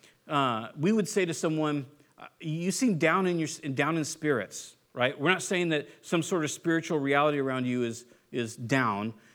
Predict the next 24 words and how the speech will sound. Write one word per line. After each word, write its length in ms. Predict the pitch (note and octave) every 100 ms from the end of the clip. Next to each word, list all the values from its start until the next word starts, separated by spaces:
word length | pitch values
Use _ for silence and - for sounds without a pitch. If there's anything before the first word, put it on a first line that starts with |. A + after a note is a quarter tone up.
| _
When 160 | C#3+
we 80 | E3
say, 320 | E3+ G3 E3
when 100 | D#3+
we're 80 | D3+
talking 220 | D3 F#3
about 200 | F3 D3+
someone's 360 | C3+ E3+ D3+ B2+
spirit, 460 | - - E3 C3 C#3+
we're 100 | C#3
talking 180 | F3 E3
about 120 | D3+
their 100 | D#3
mood, 420 | E3 F3+ G#2+ F#2 -
right? 280 | A#2+ D3 - -
How 220 | - E3+
they 100 | D#3+
are, 220 | D3 C3 A2+
who 180 | - D4+
they 180 | D3 A2+
are, 280 | F#2+ F#2 - _ _ _ _ _ - -
and, 200 | D3 E3
and, 280 | D#3 D3+ D#3
and, 220 | C#3